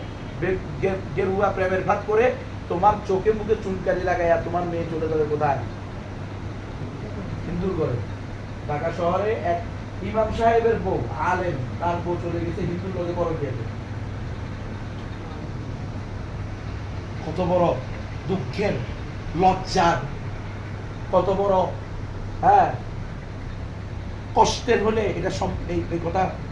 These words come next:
শুনতে কত কষ্ট লাগছে, চিন্তা করো। কমই মাদ্রাসার মেয়ে হিন্দু ছেলের সাথে প্রেম করে চলে গেছে। নরসিংদী নাবিমির পরে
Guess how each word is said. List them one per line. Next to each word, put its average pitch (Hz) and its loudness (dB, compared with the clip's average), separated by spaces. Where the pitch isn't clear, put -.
শুনতে 240 2
কত 220 2
কষ্ট - -2
লাগছে, - -2
চিন্তা 170 0
করো। 127 0
কমই 269 10
মাদ্রাসার 226 8
মেয়ে 165 -2
হিন্দু 208 0
ছেলের - 6
সাথে 190 0
প্রেম 180 -2
করে 156 -2
চলে 139 -2
গেছে। 123 -2
নরসিংদী 185 -2
নাবিমির 190 2
পরে 220 2